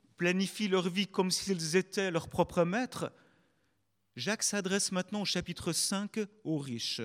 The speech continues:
Aux riches qui sont dans l'Église, vraisemblablement des riches commerçants, des gens qui ont un petit commerce,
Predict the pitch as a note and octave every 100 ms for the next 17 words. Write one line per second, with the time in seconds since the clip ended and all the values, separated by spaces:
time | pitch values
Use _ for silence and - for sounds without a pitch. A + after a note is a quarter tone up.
0 | E2+ _ _ _ _ _ _ _ _ _
1 | _ _ _ _ - G3+ C4 C#4 - -
2 | G#3+ - C4+ A3 F#3 D3 A#2+ A#2+ C3 C#3
3 | _ _ _ D3+ F#3 A#3+ G#3+ G3+ A3+ A3+
4 | F#3+ F3 F#3 G3+ - G3 F#3 - - D3
5 | - _ _ _ _ _ _ _ _ _
6 | - D#3+ F#3 A3 A3+ A3 G#3 G3 G#3 G3
7 | A#3 G3+ D#3+ - - -